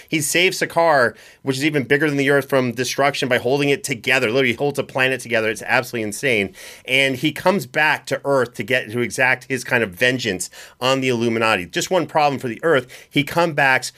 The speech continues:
way more powerful. So how, how different is this than the regular Hulk? So World Breaker Hulk, first of all,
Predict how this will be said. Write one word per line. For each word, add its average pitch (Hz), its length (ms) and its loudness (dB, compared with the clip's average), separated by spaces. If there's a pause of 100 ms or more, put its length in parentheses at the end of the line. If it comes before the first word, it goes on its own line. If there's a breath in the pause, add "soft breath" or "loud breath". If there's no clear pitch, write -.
(160 soft breath)
way 123 300 0
more 127 180 2
powerful. 107 360 -2
So 117 140 -2
how, 202 460 0 (200 loud breath)
how 220 140 2
different 127 640 -2 (280 loud breath)
is 127 360 2
this 147 220 0
than 131 160 0
the 120 80 4
regular 113 360 2
Hulk? 117 300 0
So 117 360 2
World 160 340 0
Breaker 170 280 2
Hulk, 139 280 0
first 139 200 0
of - 60 -6
all, 107 200 4